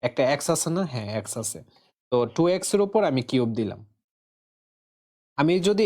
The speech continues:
অনেকের বেসিক প্রবলেম, আমি বেসিকটা ক্লিয়ার করতেছি। এইট এক্স কিউব, অনেকে এইভাবে বলতে পারো যে এইট এর বদলে আমি টু লিখতে পারি, then এক্স আছে, then কিউব দিলাম, হয়ে গেল। না, এটা হইছে না। কেন হইছে না? তাহলে তো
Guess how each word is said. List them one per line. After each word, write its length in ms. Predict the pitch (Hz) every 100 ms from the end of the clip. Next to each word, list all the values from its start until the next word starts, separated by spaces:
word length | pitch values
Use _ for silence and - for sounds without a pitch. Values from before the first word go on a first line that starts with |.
| 127
অনেকের 320 | 135 151 156
বেসিক 320 | 143 147 175
প্রবলেম, 260 | 156 139 123 117
আমি 80 |
বেসিকটা 360 | 120 131 147 156 143
ক্লিয়ার 180 | 127 120
করতেছি। 340 | 117 120 -
এইট 200 | 131 151 180
এক্স 200 | 175 -
কিউব, 180 | 139 110 104 _ _ -
অনেকে 260 | 135 151 160 160
এইভাবে 260 | 165 160 156 160 143
বলতে 200 | 147 156 151
পারো 140 | 139 127 127
যে 100 | 131 113 -
এইট 200 | 147 147 160
এর 100 | 160
বদলে 260 | 175 196
আমি 120 | 160 135
টু 140 | 156
লিখতে 300 | 156 151 151 139
পারি, 260 | 139 131 127 120
then 160 | 135 117 131
এক্স 160 | 131 -
আছে, 280 | 151 - 143 123
then 180 | 131 127 -
কিউব 180 | 156 139
দিলাম, 220 | 143 135 123 -
হয়ে 160 | 139 151
গেল। 100 | 131
না, 160 | 113 117 104 123
এটা 140 | 139
হইছে 320 | 127 131 - 135
না। 120 | 101 - _ _ _
কেন 120 | 139 156
হইছে 200 | 175 180 196
না? 60 | 147
তাহলে 180 | 156
তো 40 | 165